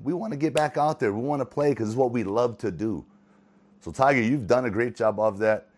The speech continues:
Continue to do that. You're inspiring so much, of so many. And look, I'm telling you,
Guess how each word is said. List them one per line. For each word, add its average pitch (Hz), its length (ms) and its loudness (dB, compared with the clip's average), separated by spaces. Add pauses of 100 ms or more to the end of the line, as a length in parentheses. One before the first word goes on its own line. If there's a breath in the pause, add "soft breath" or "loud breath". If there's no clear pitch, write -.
(140 soft breath)
Continue 147 400 -2
to 123 100 2
do 107 180 0
that. 101 240 2
You're 95 120 -4
inspiring 123 520 0
so 104 220 -4
much, 98 420 -2 (180 soft breath)
of 82 120 -10
so 131 200 4
many. 101 380 0 (420 soft breath)
And 104 360 0
look, 101 340 2
I'm - 300 -20
telling 131 280 -2
you, 90 200 -2